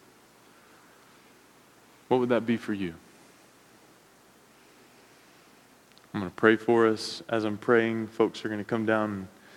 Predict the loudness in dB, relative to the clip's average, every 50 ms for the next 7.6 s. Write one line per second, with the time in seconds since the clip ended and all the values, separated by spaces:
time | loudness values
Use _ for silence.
0 | -20 -20 -20 -20 -20 -20 -20 -20 -20 -20 -20 -20 -20 -20 -20 -20 -20 -20 -20 0
1 | 4 6 6 6 4 0 0 -2 -2 -2 -2 -4 -4 2 2 2 2 2 -2 -4
2 | -2 -2 -2 -2 -2 -2 -2 -2 -2 -2 -4 -4 -4 -2 -2 -2 -2 -2 -4 -4
3 | -4 -4 -4 -6 -2 -2 -2 -2 -2 -4 -12 -16 -16 -18 -20 -20 -20 -20 -20 -20
4 | -20 -20 -20 _ _ _ _ _ _ _ _ -6 -4 -2 -2 -2 -2 -2 -4 -6
5 | -8 -10 -2 0 0 0 0 -2 -6 -10 -14 -20 -20 -20 -20 _ _ _ _ _
6 | -20 -20 -20 -20 -20 -20 -20 -20 -20 -20 -20 -20 -20 _ _ _ _ 6 6 6
7 | 6 2 0 0 0 0 0 -4 -6 -8 -8